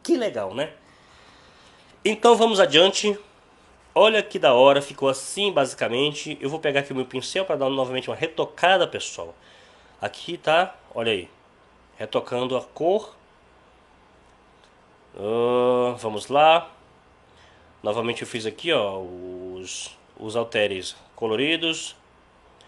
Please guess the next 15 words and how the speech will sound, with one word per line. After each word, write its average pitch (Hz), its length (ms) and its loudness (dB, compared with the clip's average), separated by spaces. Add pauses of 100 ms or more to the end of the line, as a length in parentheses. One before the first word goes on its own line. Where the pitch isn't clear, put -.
(1400)
Jota, 165 380 4
criatura, 113 400 -4
tá 139 140 -2
montando 156 320 2
no 151 40 0
meio. 123 220 0
Pois 175 240 0
é, 117 160 2
gente, 92 300 -8
é, 139 200 0
depende 143 520 -4
aqui 151 160 -8
do 151 180 0
ângulo, 120 300 0
né? 143 200 2